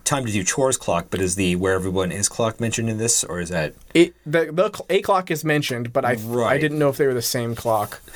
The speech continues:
Speaker 1: No, there, well, yeah, there's the one that has, like, only one hand, and it just says, like, you know, "Time to start dinner," or stuff like that. I don't remember
Speaker 2: I don't know. Uh,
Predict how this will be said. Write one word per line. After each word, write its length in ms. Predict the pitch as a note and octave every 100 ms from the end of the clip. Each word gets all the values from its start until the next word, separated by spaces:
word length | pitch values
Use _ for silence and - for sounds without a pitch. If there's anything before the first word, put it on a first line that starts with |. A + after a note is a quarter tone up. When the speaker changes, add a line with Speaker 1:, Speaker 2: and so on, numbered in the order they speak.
| -
Speaker 1:
No, 180 | C#3+ D#3+
there, 180 | D#3 D#3+
well, 120 | D#3
yeah, 180 | D#3 B2+
there's 160 | B2+
the 80 | B2
one 160 | C3+ C#3
that 80 | A#2+
has, 200 | C3 A#2+
like, 220 | A2+ G#2
only 180 | A2+ A2+
one 340 | G2 F#2+ A2 A#2+
hand, 760 | A2 C3 C3 B2+ C3 C#3 - - - - - G2+
and 120 | G2+
it 100 | F#2+
just 200 | G2+ -
says, 260 | F#2+ F2+
like, 280 | E2+ F2 F2
you 60 | G2
know, 100 | F2+
"Time 240 | F#2 D#2+
to 60 | F#2
start 220 | - B2+
dinner," 440 | A#2+ F3 G#2 D2 - - - - - - - - - - -
or 240 | - E3
stuff 280 | D#3+ - G2+
like 180 | F#2 F2
that. 180 | F2 -
I 80 | F3+
don't 200 | F2 -
remember 580 | F2 E3 D2+ D2+ D2 - -
Speaker 2:
I 60 |
don't 100 | F3+
know. 200 | F3 C3+
Uh, 180 | A2 C#3